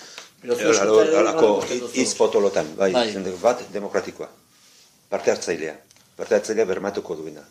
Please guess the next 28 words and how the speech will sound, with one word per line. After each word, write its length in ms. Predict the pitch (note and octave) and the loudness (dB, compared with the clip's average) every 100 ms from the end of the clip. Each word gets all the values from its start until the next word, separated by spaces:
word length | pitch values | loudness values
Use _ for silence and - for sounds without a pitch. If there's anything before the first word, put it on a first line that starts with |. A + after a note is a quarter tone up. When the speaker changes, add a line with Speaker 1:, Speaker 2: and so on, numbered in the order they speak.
| _ - | _ -12
Speaker 2:
Eh? 240 | G2+ G#2 | -12 -10
Eh, 360 | F#2+ F2 E2+ E2 | -10 -10 -10 -14
hezkuntza 280 | E2 - F2 | -18 -18 -18
komunitateko, 760 | F2+ E2+ F2 F#2 F#2 F#2+ F2+ E2+ E2+ | -14 -12 -10 -10 -8 -8 -8 -8 -14
eh, 280 | E2+ E2 E2 | -12 -12 -16
osa-, 220 | - - - | -20 -20 -18
eh, 80 | F2+ | -18
partaide 340 | F2+ - F#2+ | -18 -16 -14
guztiak. 320 | F2 E2 D#2 - _ - - - - - | -14 -16 -20 -20 _ -20 -20 -20 -18 -14
Hezkidetza 480 | G#2+ - G#2 G#2 G#2+ | -12 -8 -6 -4 -4
bult-, 180 | F2+ | -4
bat, 220 | G2 G2 - | -4 -6 -8
eh, 180 | F#2+ F2 | -10 -10
bultzatuko 480 | D#2+ D#2+ G#2+ - F2+ | -12 -12 -12 -10 -10
dena. 220 | D#2+ D2 _ _ _ _ | -10 -16 _ _ _ _
Inklusiboa. 640 | G2+ F2+ F#2 - F2 D#2 - _ _ _ - | -18 -16 -12 -10 -10 -10 -14 _ _ _ -14
Denontzat 400 | F#2+ F2 F#2+ E2+ | -12 -6 -8 -8
izango 280 | - F2 | -12 -10
dela, 280 | F2 F2 F#2+ | -8 -8 -10
eta 220 | G2+ F#2+ F2 | -10 -10 -10
ez, 120 | - G2 | -12 -8
eh, 440 | F#2 F2 D#2+ E2 - - - - - - _ _ - | -8 -8 -12 -16 -20 -20 -20 -20 -20 -20 _ _ -14
ez, 160 | F#2+ - G2+ | -12 -10 -8
eh, 180 | F#2+ F2 | -6 -6
sailkatu 600 | - F2 - F#2 F#2+ F2 | -10 -10 -6 -6 -4 -6
ikaslea 420 | F2 E2+ F2 F2+ | -6 -10 -8 -10
bere 440 | F2 E2+ E2 E2 D2 _ _ _ _ _ - | -8 -8 -10 -12 -16 _ _ _ _ _ -12
egoera, 460 | F2 F2+ F2 E2 | -8 -4 -4 -4